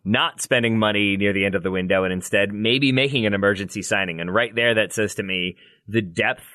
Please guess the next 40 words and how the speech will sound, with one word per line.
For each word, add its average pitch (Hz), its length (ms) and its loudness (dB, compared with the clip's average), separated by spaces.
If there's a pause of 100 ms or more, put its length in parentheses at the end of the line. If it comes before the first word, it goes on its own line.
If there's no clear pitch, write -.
(120)
could 135 160 -2
be 123 120 2
the 117 180 2
issue, 104 260 -2
because 95 280 -6
you 117 80 -2
can 127 120 0
have 120 220 -2 (120)
every 127 420 2
single 120 260 0
person 110 560 -2 (400)
in 120 160 2
your 110 120 4
first 170 320 0
team 151 320 2
or 110 120 4
in 117 220 0
that 107 160 0
sort 107 180 0
of, 90 160 -4 (320)
uh, 98 300 4
match 123 320 0
day 120 140 2
squad 143 440 2
on 120 300 2
board 110 260 6
and 104 100 0
everybody 104 360 2
kind 98 160 0
of - 60 -6
pulling 104 240 -2
in 101 80 -6
the 95 80 -4
same 98 180 -2
direction. 92 520 0
But 92 180 2
if - 220 -2
Jesus 107 460 -2
gets 117 240 -4
injured 117 520 0